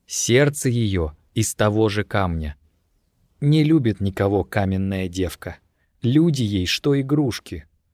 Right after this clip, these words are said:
Нравится ей над ними мудровать. Стрельнет взглядом, да предложит в жены взять, играючи. А они шли, дураки,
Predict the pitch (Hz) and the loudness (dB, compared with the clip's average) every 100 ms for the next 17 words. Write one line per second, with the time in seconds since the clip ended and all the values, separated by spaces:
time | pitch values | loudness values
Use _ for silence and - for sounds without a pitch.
0 | _ _ 117 117 131 139 120 - 110 107 | _ _ 0 2 2 2 -2 0 0 2
1 | 113 104 92 101 117 113 98 95 95 101 | 0 0 -2 0 0 0 0 -2 0 0
2 | 98 85 80 - _ _ _ _ _ _ | 0 -4 -8 -18 _ _ _ _ _ _
3 | _ - 123 127 135 170 147 110 104 98 | _ -6 2 2 4 4 2 0 2 2
4 | 90 90 82 _ _ _ 139 147 160 143 | 0 -4 -6 _ _ _ -2 2 4 6
5 | 143 160 139 117 101 131 147 135 123 - | 6 6 4 2 2 4 6 4 0 -4
6 | 104 123 120 - - _ _ 135 127 127 | 2 4 4 0 -16 _ _ 0 4 4
7 | 113 110 98 - 110 _ _ _ _ _ | 4 2 0 -4 -6 _ _ _ _ _
8 | _ - 190 185 185 147 - 156 170 143 | _ 0 2 4 6 4 2 2 2 4
9 | 131 120 - 120 98 | 4 4 2 -2 -2